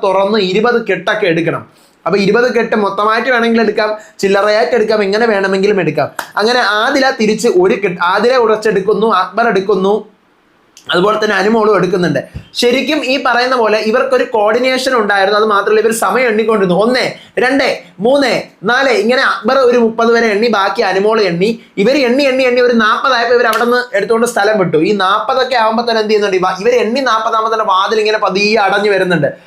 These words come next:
അപ്പൊ നൂറാകത്ത് നിന്ന്, "ഓടി വാ, വേഗം വാ, വേഗം വാ, സമയം തീരാറായി, ഓടി വാ, ഓടി വാ" എന്ന് നടന്ന് വിളിക്കുന്നുണ്ട്. അങ്ങനെ ഇവർ തിരിച്ചെത്തുന്നു. പക്ഷെ ഇവർ തിരിച്ചെത്തുമ്പം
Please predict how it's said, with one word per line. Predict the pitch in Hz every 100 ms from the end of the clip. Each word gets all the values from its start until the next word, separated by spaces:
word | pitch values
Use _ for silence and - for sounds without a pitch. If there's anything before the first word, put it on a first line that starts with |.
| -
അപ്പൊ | -
നൂറാകത്ത് | 214 214 247 247 247
നിന്ന്, | 247
"ഓടി | 220 262 359
വാ, | 320 320 277
വേഗം | 262 302 330
വാ, | 302 320 302
വേഗം | 294 311 294
വാ, | 302
സമയം | 311 277 330
തീരാറായി, | 311 311 294 269
ഓടി | 247 294
വാ, | 254 269
ഓടി | 226 247 247
വാ" | 233
എന്ന് | 240
നടന്ന് | 226 226
വിളിക്കുന്നുണ്ട്. | 190 185 202 175 165 175 - - _ -
അങ്ങനെ | 180 208 233 233 _ -
ഇവർ | 233
തിരിച്ചെത്തുന്നു. | 269 240 247 214 233 202 175
പക്ഷെ | 165 190
ഇവർ | 214 214 294 240
തിരിച്ചെത്തുമ്പം | 226 233 285 - 233 208 226